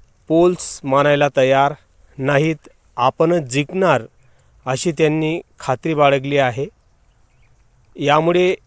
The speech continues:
खानदेशातील चारही मतदारसंघामध्ये आपलाच उमेदवार जिंकणार अशी हमी भरताना आपल्याला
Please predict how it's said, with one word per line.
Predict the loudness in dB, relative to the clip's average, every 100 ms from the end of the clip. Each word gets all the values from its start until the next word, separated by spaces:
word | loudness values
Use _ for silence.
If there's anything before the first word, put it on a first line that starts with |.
| _ _ _ _ _ _ _ _ _ _ _ _ _ -4
खानदेशातील | 0 0 0 2 2 2 -2 -4 -16 _ _ _ _ _ -20 _ -20 _ -20 _ _ _ _ _ _ _
चारही | 2 2 2 2
मतदारसंघामध्ये | 2 2 2 2 2 0 2 2 2 -2 -4 -4 -10 _
आपलाच | -2 -2 4 4 4
उमेदवार | 2 2 2 4 4 4
जिंकणार | -2 -4 -4 -2 -2 -2 -6 _ _ _ _ _
अशी | -2 0 2
हमी | 2 2 0
भरताना | 0 0 0 2 2 2
आपल्याला | 2 0 2 2 2